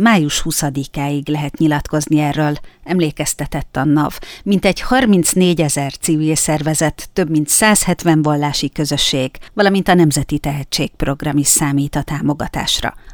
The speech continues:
A dokumentumot az E S Z A oldalon lehet legegyszerűbben benyújtani, de egyébként akár személyesen a nav ügyfélszolgálatain is leadható.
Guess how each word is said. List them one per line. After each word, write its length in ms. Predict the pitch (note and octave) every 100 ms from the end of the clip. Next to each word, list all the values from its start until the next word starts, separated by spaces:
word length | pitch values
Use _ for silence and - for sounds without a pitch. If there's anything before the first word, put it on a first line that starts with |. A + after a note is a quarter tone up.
| -
A 80 | G#3+
dokumentumot 760 | G#3+ - B3 A3 F#3+ F#3+ F3
az 200 | F3 D#3+ -
E 280 | G#3+ E3
S 60 | D3+
Z 100 | -
A 300 | D#3 D3 C#3+
oldalon 440 | D3 D3 D3+ D3
lehet 280 | D3+ D3+ D3
legegyszerűbben 960 | E3+ D3+ D3 - D#3 D3+ D3 D3+ D3 D3+
benyújtani, 640 | D3+ D3+ E3+ - C#3 D3
de 220 | - F#3+ F3+
egyébként 500 | F3 E3+ - D3+ D3
akár 260 | D3 D#3
személyesen 600 | - F#3 F3 D#3+ D3+ D#3+
a 60 | D#3+
nav 260 | E3+ D#3+ D3+
ügyfélszolgálatain 1200 | - - C#3 D3 - C3+ D3 C3+ G3+ - C3+ -
is 240 | - -
leadható. 720 | C3+ A#2+ - - - F2+